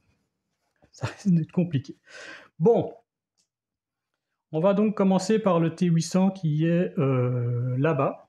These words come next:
qui a donc une attaque de trois, donc on va lancer trois dés.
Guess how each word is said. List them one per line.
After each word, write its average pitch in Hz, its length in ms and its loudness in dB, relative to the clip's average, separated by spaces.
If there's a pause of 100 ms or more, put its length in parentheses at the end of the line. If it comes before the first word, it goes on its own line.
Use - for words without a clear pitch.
qui 180 240 2
a 165 80 2
donc 156 580 -2 (260)
une 190 160 2
attaque 170 560 -4
de 127 160 0
trois, - 580 -4
donc 147 220 -6
on 143 100 -2
va 127 120 0
lancer 135 360 -4
trois 123 300 -4
dés. 143 200 -6